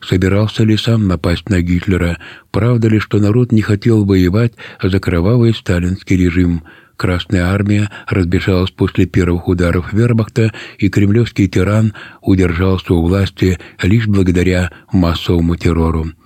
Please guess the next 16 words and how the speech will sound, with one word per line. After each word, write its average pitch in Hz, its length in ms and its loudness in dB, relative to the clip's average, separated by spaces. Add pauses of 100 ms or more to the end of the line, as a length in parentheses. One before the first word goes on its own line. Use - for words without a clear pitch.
(640)
Катастрофа 123 600 0
тысяча 123 260 0
девятьсот 113 400 0
сорок 107 200 0
первого 101 360 2
года 98 400 0 (200)
стала 101 380 0
главным 104 420 2
козырем 107 540 2
воинствующих 98 760 0
антисталинистов, 95 1000 0 (360)
которые 90 480 0
для 87 140 -2
достижения 95 720 0
своих 87 320 -2
целей 120 420 2